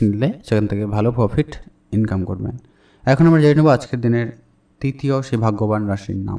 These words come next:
তৃতীয় ভাগ্যবান রাশির নাম হচ্ছে কর্কট রাশি। কর্কট রাশি জাতক জাতিকাদের আজকের দিন খুব ভালো। কর্কট রাশি জাতক জাতিকাদের কোথা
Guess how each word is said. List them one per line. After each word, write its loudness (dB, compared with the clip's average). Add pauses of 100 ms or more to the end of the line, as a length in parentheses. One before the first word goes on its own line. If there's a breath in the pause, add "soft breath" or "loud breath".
(120)
তৃতীয় -6
ভাগ্যবান 2
রাশির 2
নাম 6
হচ্ছে 0
কর্কট -2
রাশি। -6 (120)
কর্কট -2
রাশি 2
জাতক 0
জাতিকাদের -2 (100)
আজকের -6
দিন -2 (200)
খুব -4
ভালো। -8 (680 soft breath)
কর্কট 2
রাশি 2
জাতক 2
জাতিকাদের 0
কোথা 2